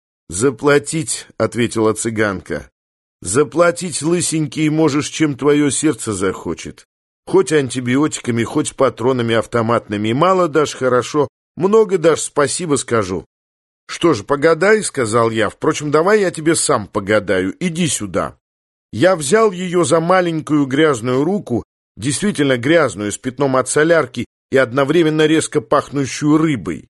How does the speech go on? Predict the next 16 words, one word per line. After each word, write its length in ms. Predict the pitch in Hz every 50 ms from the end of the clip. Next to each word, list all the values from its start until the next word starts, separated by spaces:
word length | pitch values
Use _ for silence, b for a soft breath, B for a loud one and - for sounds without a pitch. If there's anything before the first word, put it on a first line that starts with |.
| _ _ _ _ _ _ _ _
Такое 300 | - 147 - - 185 160
впечатление, 760 | - - - 165 - - 170 - - 190 208 190 165 143 131 113
что 200 | - - 135 131
она 160 | 135 151 147
только 360 | - 165 170 151 - - 156
что 220 | - - - 156
стащила, 600 | 143 - - 143 131 117 - - - 165 185 175 165
не 160 | 139 131 123
боясь 400 | 113 131 131 135 139 123 - -
наказания, 720 | 120 117 - 127 123 110 123 160 160 156 151 151 143 127 - _ _ _ _
пайкового 680 | 139 143 147 143 143 - 165 175 175 165 156 147 139 151
леща, 520 | 160 160 170 170 117 - - - 143 107 - _ _ _ _
у 120 | - - 110
стоявшего 520 | - - 135 131 139 139 110 - - 127
неподалёку 640 | 123 127 131 117 - 117 120 120 123 127 117 - 127
пьяницы. 720 | - - 123 151 135 117 101 95 85 - - - 71 60